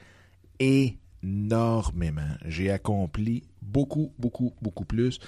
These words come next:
J'ai pu aucunement, aucunement, euh,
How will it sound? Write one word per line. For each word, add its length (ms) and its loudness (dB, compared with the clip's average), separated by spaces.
J'ai 240 4
pu 220 2
aucunement, 880 0
aucunement, 960 0
euh, 440 0